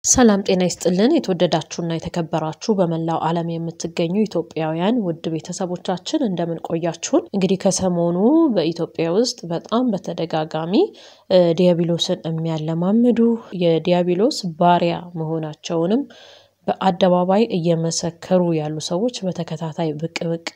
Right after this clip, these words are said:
ማለት ጀምረዋል። እ፣ ከዚሁም መካከል በእውቀቱ ስዩምን፣ እ፣ ግጥምን በማንበብ በረከት ተ-፣ ገበሬዋ በመባል የምትጠራው ሴት እንግዲህ የሰሞኑ መነጋገሪያ ሆና ነበረ።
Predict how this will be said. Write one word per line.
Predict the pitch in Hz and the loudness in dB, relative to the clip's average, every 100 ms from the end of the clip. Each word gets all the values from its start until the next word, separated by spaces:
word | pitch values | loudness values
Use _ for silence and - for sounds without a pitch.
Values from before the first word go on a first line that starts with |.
| - | -10
ማለት | 175 165 165 160 - | -6 -4 -4 -4 -6
ጀምረዋል። | - 165 165 170 208 339 - - 190 | -2 0 0 2 2 2 -2 -10 -2
እ፣ | 175 170 165 165 165 170 165 | 2 4 4 2 2 2 0
ከዚሁም | 170 165 175 175 170 170 165 | -2 -2 -2 -2 0 0 -2
መካከል | 160 160 180 202 - 214 202 196 - - 175 | -2 -4 -8 -8 -2 0 2 0 -6 -12 -8
በእውቀቱ | 156 165 175 - 175 185 | -4 -4 -4 -6 -6 -6
ስዩምን፣ | 180 - 185 165 185 180 180 185 180 190 | -6 -2 -2 0 -2 0 -2 -2 -4 -6
እ፣ | 180 170 165 | -4 0 -2
ግጥምን | 165 170 185 175 170 160 | -2 -4 -2 -2 -2 -4
በማንበብ | 170 165 160 165 196 247 - | -4 -4 -6 2 2 2 -6
በረከት | - 170 156 170 156 - | -6 -4 -4 -6 -10 -6
ተ-፣ | 175 160 156 | -2 -2 -4
ገበሬዋ | 165 175 165 156 156 156 | -4 -2 0 0 -2 -2
በመባል | 170 165 160 160 160 | -4 -4 -4 -4 -4
የምትጠራው | 156 156 165 - 160 160 | -6 -12 -12 -10 -6 -6
ሴት | - 269 320 - - - | 0 0 0 -6 -20 -8
እንግዲህ | 185 196 190 190 | 0 2 4 4
የሰሞኑ | 185 170 185 180 180 | 4 4 2 2 2
መነጋገሪያ | 175 170 165 165 165 165 170 165 160 | 2 2 0 0 0 0 0 2 0
ሆና | - 190 170 165 | -2 -2 0 0
ነበረ። | 165 156 196 | -4 0 2